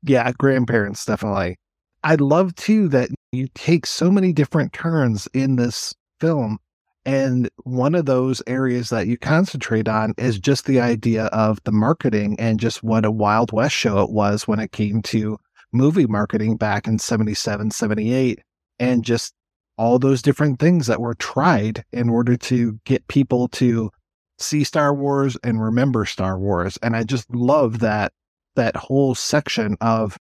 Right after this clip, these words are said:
here's what the attempts were, just going to the Star Trek conventions and basically trying to steal the fans away. That was wonderful.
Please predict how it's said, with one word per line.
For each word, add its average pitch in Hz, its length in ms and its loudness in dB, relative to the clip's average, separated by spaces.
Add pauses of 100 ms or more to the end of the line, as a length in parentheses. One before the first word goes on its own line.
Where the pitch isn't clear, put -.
(100)
here's 143 300 2
what 131 280 2 (240)
the 123 160 4
attempts - 480 -4
were, 127 340 2
just 107 300 -6 (260)
going 127 300 2
to 127 120 0
the 113 120 -2
Star 123 260 0
Trek 113 240 -6
conventions 107 560 -2
and 104 80 -2
basically 117 340 0
trying 120 200 0
to 113 80 -2
steal 143 320 0
the 113 120 -4
fans 127 420 -2
away. 98 420 -2
That 113 160 -2
was 123 160 -2
wonderful. 123 720 -2